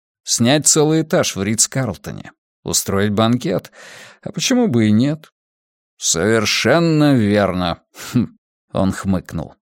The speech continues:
«Исполни роль голодающего художника». «Да», —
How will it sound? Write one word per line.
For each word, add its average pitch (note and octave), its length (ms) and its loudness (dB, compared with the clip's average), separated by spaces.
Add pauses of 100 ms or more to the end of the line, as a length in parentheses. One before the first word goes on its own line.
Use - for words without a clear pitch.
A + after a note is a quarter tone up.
(220)
«Исполни D#3 600 2
роль D#3+ 340 4
голодающего A2+ 840 0
художника». G#3 760 -4 (1000)
«Да», — A2 720 4